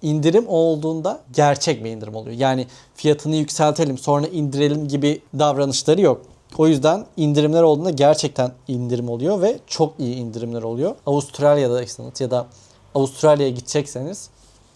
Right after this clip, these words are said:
indirimli günleri yakalamaya ya da indirimli anları yakalamaya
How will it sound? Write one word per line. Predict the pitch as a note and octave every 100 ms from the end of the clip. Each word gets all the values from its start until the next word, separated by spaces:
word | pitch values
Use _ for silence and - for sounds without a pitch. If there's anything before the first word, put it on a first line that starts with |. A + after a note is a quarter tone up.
| _ _ - -
indirimli | D#3+ D#3 D3+ E3 D#3+
günleri | D#3+ C#3+ C#3+
yakalamaya | E3+ D#3 - C3+ B2+ B2+
ya | C#3+
da | C3+
indirimli | D#3 D3 C#3 C#3+ D3
anları | D3+ C3 B2+ C3
yakalamaya | C3 C3 B2 C3 F#3+